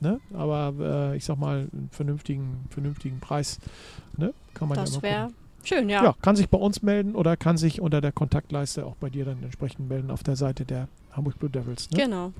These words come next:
Speaker 1: Richtig,
Speaker 2: Mhm.
Speaker 1: da gibt's Kontaktdaten. Ähm, wir haben gerade schon gesagt, größte Konkurrenten, äh, im kommenden Jahr werden dann, kommenden Jahr in eurer Liga, wird dann wahrscheinlich auch wieder Bremerhaven sein,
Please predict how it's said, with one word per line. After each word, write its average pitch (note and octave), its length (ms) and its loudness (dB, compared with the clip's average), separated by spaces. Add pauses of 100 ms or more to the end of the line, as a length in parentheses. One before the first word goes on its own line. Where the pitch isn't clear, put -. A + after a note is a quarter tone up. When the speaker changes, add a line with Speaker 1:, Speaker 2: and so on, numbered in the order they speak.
Speaker 1:
Richtig, G3+ 280 -4
Speaker 2:
Mhm. - 20 -4
Speaker 1:
da A#3+ 120 -6
gibt's - 420 -12 (200)
Kontaktdaten. - 1500 -2 (480)
Ähm, D#3+ 420 4
wir F3 80 4
haben G3 100 4
gerade F#3+ 200 4
schon F#3+ 160 4
gesagt, F3+ 240 2
größte F3 240 4
Konkurrenten, F#3+ 760 0
äh, F3 320 4
im E3 120 0
kommenden F3 240 2
Jahr E3+ 180 4
werden E3 220 2
dann, D#3+ 180 0
kommenden E3+ 380 4
Jahr D#3 220 2
in D#3 100 0
eurer D3+ 220 0
Liga, E3+ 360 2
wird E3+ 160 2
dann F3+ 120 4
wahrscheinlich F3+ 360 2
auch E3 80 0
wieder F3 140 2
Bremerhaven E3 560 0
sein, B2 120 0